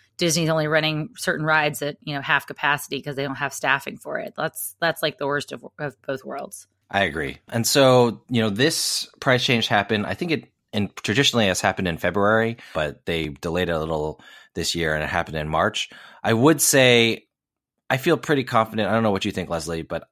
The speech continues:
Speaker 2: I feel pretty comfortable saying that you're not gonna see a price increase until definitely after Star Wars Galaxy Edge opens on August twenty-ninth,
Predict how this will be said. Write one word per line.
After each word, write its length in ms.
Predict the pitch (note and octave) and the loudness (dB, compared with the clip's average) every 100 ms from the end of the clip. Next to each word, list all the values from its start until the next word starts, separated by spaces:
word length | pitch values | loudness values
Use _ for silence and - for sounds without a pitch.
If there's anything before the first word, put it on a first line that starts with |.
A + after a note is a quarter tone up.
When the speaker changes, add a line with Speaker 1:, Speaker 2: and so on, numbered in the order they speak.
| - | -12
Speaker 2:
I 80 | |
feel 760 | A#2+ - - D3 C#3+ C3+ B2+ A#2+ | -12 -12 -2 4 6 6 6 2
pretty 340 | - E3+ E3+ | -2 -2 -2
comfortable 460 | - - B2 A#2+ A#2 | 0 0 0 2 0
saying 360 | - G#2+ G2+ F2+ | 2 2 2 0
that 220 | E2+ - - - _ | -2 -4 -14 -20 _
you're 120 | G#2 | 0
not 180 | A#2+ D3 | 2 2
gonna 160 | C#3 A2+ | 0 -2
see 240 | - A2 | -2 -2
a 60 | G2 | -2
price 320 | - F#2+ F#2 | 0 -2 -2
increase 640 | F2+ F#2 - F2+ D#2+ - - | -8 -10 -6 -6 -4 -8 -10
until 320 | F2 - F2 | -10 -6 -6
definitely 800 | D#2 A#2 C3 A#2+ G2 F#2 E2+ D2+ _ _ _ - | 0 0 2 2 2 2 0 -4 _ _ _ -4
after 640 | F#2+ F2+ - F#2 E2+ D#2+ _ | 0 0 0 0 0 -2 _
Star 300 | - - F2 | -10 -2 0
Wars 200 | F2 E2+ | 2 -2
Galaxy 420 | - D#2+ E2 - C#2+ | -2 -2 -2 -4 -4
Edge 260 | D#2+ D2 - | -4 -4 -6
opens 500 | E2+ D#2 D2+ D2+ - - _ | -8 -6 -6 -6 -8 -14 _
on 180 | - E2+ | -6 -4
August 360 | - E2+ E2 - | 0 -2 -2 -6
twenty-ninth, 460 | F2 E2+ F2 B2+ | -4 -2 -2 -2